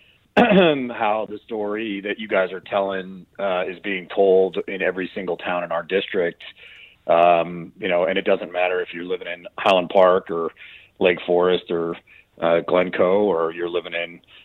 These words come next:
uh, Northbrook or Wheeling or out in Palatine, uh, in our, uh, well-gerrymandered district here. Um, you know, folks are, are underwater. Um, I mean, you know, you talk to people that own, you know, five hundred thousand dollar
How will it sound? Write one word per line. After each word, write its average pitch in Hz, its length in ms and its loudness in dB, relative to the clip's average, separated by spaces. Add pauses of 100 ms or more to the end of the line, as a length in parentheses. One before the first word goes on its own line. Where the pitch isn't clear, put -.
(120)
uh, 95 60 -2
Northbrook 90 560 2
or 90 60 -2
Wheeling 90 540 -2
or 85 200 -4 (100)
out 92 140 6
in 90 60 -14
Palatine, 90 640 2 (420)
uh, 82 240 -4
in 87 120 -8
our, 85 200 -6 (220)
uh, 82 120 -4
well-gerrymandered 87 800 -2
district 87 360 -6
here. 85 280 -4 (440)
Um, 87 440 2
you 98 100 -4
know, 85 240 -2
folks 95 300 2
are, 90 400 4 (220)
are 87 340 0
underwater. 90 500 2 (260)
Um, 87 480 -6
I 98 60 -10
mean, 87 260 -4
you 90 80 -4
know, 87 100 0
you 87 200 -6 (160)
talk 95 200 4
to 107 100 -4
people 98 380 0
that 95 140 4
own, 92 320 2 (460)
you 110 80 4
know, 92 160 8
five 95 180 6
hundred 92 200 -4
thousand 95 300 2
dollar 95 420 2